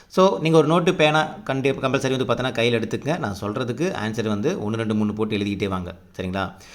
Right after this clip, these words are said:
அதே மாதிரி என்னென்ன கேள்விக்கு ஆன்சர் தெரியலையோ அந்த கொஸ்டினா எழுதிக்கங்க அதை, ஓகேங்களா? எழுதிட்டு நீங்க என்ன பண்ணுங்க, புக்ல செக் பண்ணி பாருங்க, எது எதுக்கு ஆன்சர் தெரிஞ்சிருக்கு, தெரியல அப்படிங்கிறது செக் பண்ணிங்க.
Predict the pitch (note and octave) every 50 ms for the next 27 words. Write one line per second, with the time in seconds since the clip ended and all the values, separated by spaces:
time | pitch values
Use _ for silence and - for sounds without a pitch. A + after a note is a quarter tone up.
0 | - - - _ - G#2 A#2 C3 C3+ C#3 D#3 - - - C3 A#2+ B2 C3+ C#3 B2+
1 | G#2+ C3 C3 C3+ C3+ - C3+ G#2+ G#2 A#2+ B2+ B2+ G#2+ - G#2+ A#2 A2+ G#2 G#2+ C3+
2 | F#3 A3 - - - - _ _ _ - G2+ G2+ G#2 G2+ - B2+ B2 - - E3
3 | E3+ D#3 C3+ A#2 A#2 A2 G#2+ G2 F#2 F2+ G#2 C#3 G3 G#3+ - - - - G2 -
4 | G2+ G2+ G#2+ G2+ G2 G2 - G#2+ B2 D3 D#3+ D#3+ D3+ F#3 F3+ D#3+ C#3 B2 A#2+ C3+
5 | C#3 C3+ C3 C3 C3+ C#3+ F3 A#3+ A3 - - - - - - - _ - - -
6 | C3+ C#3 C3+ - D#3 C3+ - C3 A2 - - B2+ B2+ A#2 - A2 G#2+ A2 G#2+ A2+
7 | C3 - - G#2+ G2+ G#2+ G#2 A2 A2 A#2 G#2+ G#2 G#2+ G#2+ A2+ F#2+ G#2 G2+ G2 G2+
8 | G2 G2+ G2+ F#2+ G#2 F#2+ - G2 G2 G2 G2+ G2+ F#2+ G2 F#2+ F#2+ F#2 - F#2+ -
9 | - - G2 F#2 F2+ F#2